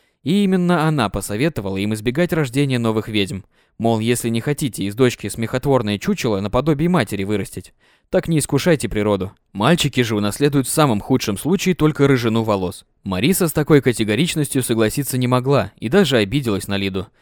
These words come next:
Но... но первым на свет появился сын, что и было ее ответом и природе, и Лиде, и Крайдену. Сам он, конечно, не боялся появления в семье и ведьмы,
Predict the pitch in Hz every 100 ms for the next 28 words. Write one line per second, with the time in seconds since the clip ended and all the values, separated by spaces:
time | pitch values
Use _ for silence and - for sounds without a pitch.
0 | _ _ - 135 147 135 - _ _ -
1 | 131 143 113 196 208 123 98 104 185 180
2 | 139 131 131 - 117 110 95 - _ _
3 | - - 233 117 139 180 107 104 104 101
4 | 165 170 143 - 175 143 117 160 131 127
5 | 120 110 104 95 92 - 190 143 123 98
6 | 90 90 _ _ _ _ - 120 151 156
7 | - 131 151 - 127 127 117 131 151 -
8 | 95 104 104 107 104 - 110 107 170 143
9 | 117 120 101 95